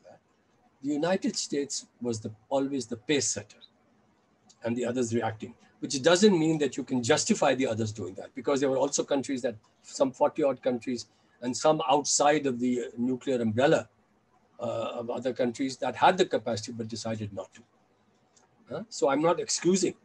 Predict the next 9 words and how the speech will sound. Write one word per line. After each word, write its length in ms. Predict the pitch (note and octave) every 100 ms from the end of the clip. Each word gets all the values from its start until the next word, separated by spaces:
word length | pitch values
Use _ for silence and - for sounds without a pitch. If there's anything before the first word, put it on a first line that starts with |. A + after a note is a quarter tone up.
| _ _ _
the 60 | G#2+
Chinese 460 | - A#2 G#2+ G#2 -
thing 100 | F2+
here, 180 | F#2+ - _ _ _
but 140 | D3 D3
I'm 160 | D3+
saying 360 | D#3 F3 E3+ D#3
is 260 | C#3+ C#3+ C#3+
that 160 | C#3